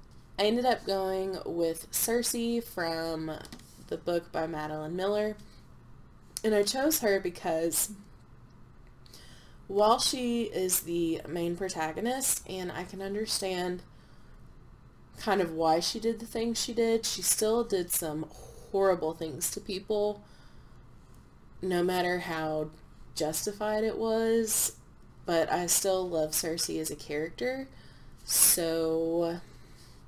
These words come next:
that's why I chose this one. "All I Want for Christmas Is You.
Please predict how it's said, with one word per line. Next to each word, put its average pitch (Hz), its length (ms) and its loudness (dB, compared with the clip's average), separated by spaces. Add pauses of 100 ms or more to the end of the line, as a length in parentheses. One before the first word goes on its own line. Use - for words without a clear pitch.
(120)
that's - 240 -4
why - 140 -10
I - 40 -12
chose - 280 -4
this - 220 -4
one. - 160 -14 (840)
"All 262 140 4
I 320 100 6
Want 311 240 4
for 247 80 -2
Christmas 220 540 2
Is 170 380 -4
You. 151 320 -2